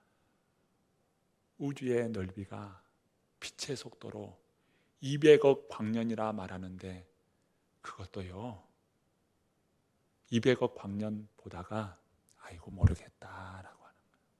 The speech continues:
이게 우주의 크기요, 넓이입니다.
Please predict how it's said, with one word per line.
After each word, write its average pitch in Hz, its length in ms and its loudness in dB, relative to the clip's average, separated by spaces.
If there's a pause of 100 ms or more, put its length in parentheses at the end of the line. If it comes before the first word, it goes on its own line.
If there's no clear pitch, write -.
(480)
이게 110 440 -2 (840)
우주의 117 640 -2 (720)
크기요, 110 640 -8 (560)
넓이입니다. 85 1500 -14